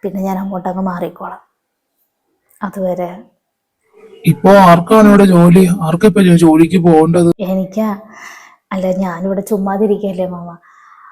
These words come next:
Speaker 1: ഞാൻ ഇവിടെ വന്നിട്ട് ഇനിയിപ്പം ഒരു മാസത്തോളമായി.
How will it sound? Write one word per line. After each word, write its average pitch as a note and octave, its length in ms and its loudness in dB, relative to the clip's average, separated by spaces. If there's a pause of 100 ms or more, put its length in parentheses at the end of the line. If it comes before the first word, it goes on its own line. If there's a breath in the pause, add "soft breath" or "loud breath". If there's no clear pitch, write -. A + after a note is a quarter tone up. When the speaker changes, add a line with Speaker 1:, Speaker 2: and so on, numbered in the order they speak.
(800 soft breath)
Speaker 1:
ഞാൻ F3+ 140 -10
ഇവിടെ F3 180 -8
വന്നിട്ട് F3+ 400 -6
ഇനിയിപ്പം G3+ 300 -4 (220)
ഒരു G3+ 120 -6
മാസത്തോളമായി. F#3+ 840 -8